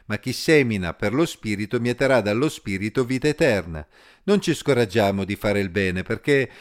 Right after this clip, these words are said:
se non ci stanchiamo mieteremo a suo tempo. Così dunque, finché ne abbiamo l'opportunità,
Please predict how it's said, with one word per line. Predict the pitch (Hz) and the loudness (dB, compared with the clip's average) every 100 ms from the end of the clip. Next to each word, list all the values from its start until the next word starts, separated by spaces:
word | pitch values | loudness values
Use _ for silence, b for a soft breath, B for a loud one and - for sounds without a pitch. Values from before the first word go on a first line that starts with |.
| B | B
se | - 170 | -4 0
non | 185 180 | 2 2
ci | 151 | 0
stanchiamo | - 165 165 - 170 156 131 | 0 0 0 2 2 2 0
mieteremo | 127 135 170 120 95 104 | 0 2 2 4 2 0
a | |
suo | - 139 | -2 -4
tempo. | - 98 80 76 - - _ _ _ _ | -2 -4 -4 -10 -16 -20 _ _ _ _
Così | 98 90 123 | -6 -4 -2
dunque, | 120 180 180 175 170 _ | 4 4 4 -4 -4 _
finché | - 117 139 | -8 -4 0
ne | 127 | 0
abbiamo | 113 131 127 107 | 0 4 4 2
l'opportunità, | 107 113 113 101 110 127 139 82 73 | 0 -2 -4 -6 -6 -4 -4 -4 -6